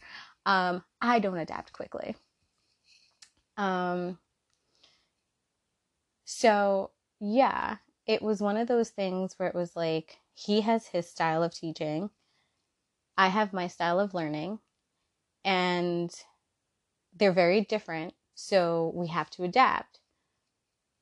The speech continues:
But again, <laughs> I don't do adapting very well. So I started losing patience with him. And when I started to lose patience, I stopped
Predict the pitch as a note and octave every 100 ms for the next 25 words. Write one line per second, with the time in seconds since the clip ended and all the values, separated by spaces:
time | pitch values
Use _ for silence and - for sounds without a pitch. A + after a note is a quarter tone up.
0 | _ _ _ G3+ F3+ F3 F#3 A#3 F3+ G3+
1 | G#3 - - _ _ _ - F#3 E3 -
2 | F3+ E3+ G#3 F#3 _ E3+ D#3 D#3 D#3+ _
3 | _ _ _ _ _ _ _ - F#3 G3+
4 | G3 - E3+ E3+ E3+ F3 D#3+ F3+ A3+ C4
5 | G3+ F3+ F#3+ G#3+ _ _ _ - A3+ G3+
6 | G3 G3+ G3 F#3 F3+ F3+ F3+ - C4+ B3+
7 | F3+ - - - - C#2 F#3+ _ _ _
8 | _ _ - F#3+ F3+ E3+ E3 E3 F3 -
9 | - F#3 F3 E3+ F#3+ F3+ E3+ F3 E3 -
10 | C#4+ C4+ G3 F#3 - _ - D#3+ - -
11 | E3+ D3+ -